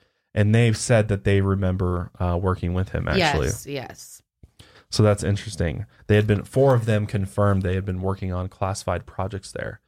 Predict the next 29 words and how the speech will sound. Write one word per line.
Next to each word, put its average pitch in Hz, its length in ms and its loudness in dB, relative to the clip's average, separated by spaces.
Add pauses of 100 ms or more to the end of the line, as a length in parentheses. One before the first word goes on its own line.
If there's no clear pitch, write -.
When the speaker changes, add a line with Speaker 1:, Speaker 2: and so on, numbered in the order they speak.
(840)
Speaker 1:
So, 92 460 0 (1200)
so - 140 0
after 139 260 2
denying 123 420 0
Bob's 104 300 0
employment 98 360 -4
there 95 140 -2
since 92 280 -4
nineteen 95 280 -2
eighty-nine, 92 460 -2 (280)
Los 107 200 4
Alamos 113 440 2
in 98 100 -2
April 101 260 -2
nineteen 98 260 -4
ninety-four 95 560 -2
finally 113 400 0
changed 107 280 -4
its 95 100 -8
story 98 420 0 (280)
and 104 180 0
said 98 320 2
that 92 200 0 (360)
Bob 101 260 2
had 101 300 -2
been 90 120 -4
employ-, 87 440 -8
employed 90 480 -6
there. - 240 -8